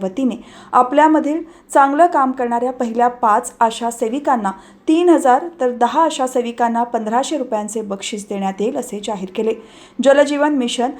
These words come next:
मुख्यमंत्री लाडकी बहीण योजना आणि मुख्यमंत्री वयश्री योजनेचा आढावा सभा गुरुवारी पनवेलमधील ज्येष्ठ नागरिक संघाच्या सभागृहात संपन्न झाली.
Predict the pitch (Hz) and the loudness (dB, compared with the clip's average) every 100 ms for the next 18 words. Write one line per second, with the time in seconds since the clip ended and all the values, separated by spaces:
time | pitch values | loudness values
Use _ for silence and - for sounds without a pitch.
0 | - - 269 277 330 311 302 294 262 220 | -14 -4 -4 0 2 2 0 0 0 0
1 | 220 214 220 220 202 196 214 226 285 - | -4 -6 -6 -4 -4 -4 -4 -6 -8 -14
2 | - 247 262 269 269 311 294 294 294 233 | 0 4 4 2 0 2 2 0 -4 -2
3 | 226 254 254 269 226 208 220 214 226 208 | 0 -2 -4 -4 -4 -4 -10 -6 -2 -2
4 | 233 254 190 - - - - 269 254 277 | -2 -2 -4 -6 -20 -14 2 2 2 -4
5 | 233 214 220 233 247 - - _ _ _ | 0 -2 2 2 0 -10 -20 _ _ _
6 | 277 277 294 339 330 302 311 240 254 339 | 4 4 4 4 2 0 0 2 0 0
7 | 285 220 233 - 233 214 226 240 247 269 | 0 0 -4 -6 -8 -4 -4 -2 -4 -2
8 | 214 214 208 214 214 247 202 196 190 214 | -4 -4 -6 -8 -6 -8 -6 -6 -6 -6
9 | 214 | -10